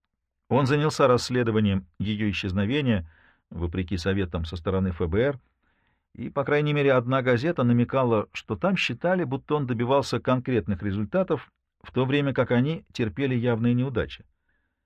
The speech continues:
Потом он просто исчез из виду. Полицейского звали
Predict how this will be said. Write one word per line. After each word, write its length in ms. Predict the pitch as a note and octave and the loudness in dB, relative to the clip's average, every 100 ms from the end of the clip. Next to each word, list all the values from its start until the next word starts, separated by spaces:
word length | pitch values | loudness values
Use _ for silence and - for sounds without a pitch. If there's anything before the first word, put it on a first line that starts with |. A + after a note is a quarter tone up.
| _ _ _ _ _ _ - | _ _ _ _ _ _ -6
Потом 260 | F2 D3+ | 0 2
он 100 | F#3 | 2
просто 320 | F#3 D#3+ - C3+ | 4 0 0 -2
исчез 340 | - D3+ C#3+ | 0 -2 0
из 140 | A2+ | -4
виду. 260 | G2 F#2 F2 E2 _ _ _ _ _ | -4 -6 -6 -10 _ _ _ _ _
Полицейского 640 | - G2 F#2 D#3+ E3+ C#3 G#2+ | -2 -2 0 -2 -2 -2 -2
звали 460 | F2+ A#2+ A#2+ A2+ | 0 2 2 0